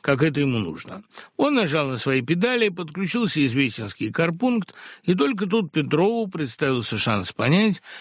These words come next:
какая большая и тайная механика стояла за этой войной. Утром он ел мороженое в Мадриде,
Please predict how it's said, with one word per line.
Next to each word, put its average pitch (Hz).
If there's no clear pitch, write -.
какая 226
большая 190
и 180
тайная 220
механика 175
стояла 113
за 101
этой 92
войной. 92
Утром 202
он 135
ел 127
мороженое 120
в 107
Мадриде, 202